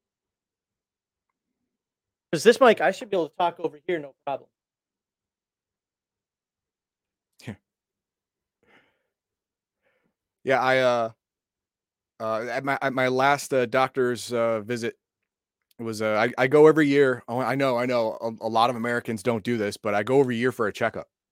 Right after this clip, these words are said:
Speaker 2: I know, it's shocking. You do too? Okay, yeah. Get the whole, you know,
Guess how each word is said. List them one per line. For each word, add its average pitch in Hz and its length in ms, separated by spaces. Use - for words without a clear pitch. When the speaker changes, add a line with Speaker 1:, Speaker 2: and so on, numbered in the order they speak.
Speaker 2:
I 104 80
know, 101 160
it's 87 80
shocking. 104 360
You 123 120
do 131 120
too? 147 300
Okay, 104 300
yeah. 104 140
Get 117 100
the 120 100
whole, 120 280
you 113 80
know, 104 200